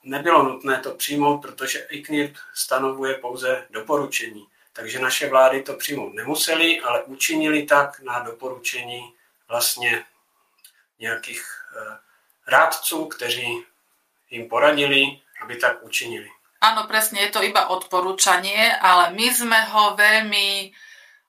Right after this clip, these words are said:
Speaker 2: ochotne zapracovali do našich, e, vyhlášok a našich vnútorných legislatív.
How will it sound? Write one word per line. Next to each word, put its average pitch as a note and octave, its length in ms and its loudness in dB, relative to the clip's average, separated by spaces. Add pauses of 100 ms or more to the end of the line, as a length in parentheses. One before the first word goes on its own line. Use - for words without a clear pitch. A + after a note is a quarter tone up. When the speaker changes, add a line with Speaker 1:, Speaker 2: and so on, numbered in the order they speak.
Speaker 2:
ochotne G3+ 880 2
zapracovali G3 720 0
do F3+ 160 -6
našich, E3+ 640 -2
e, - 80 -14 (640)
vyhlášok F3+ 880 0
a E3 160 -2
našich E3 720 -8
vnútorných F3 800 -6 (400)
legislatív. E3 800 -8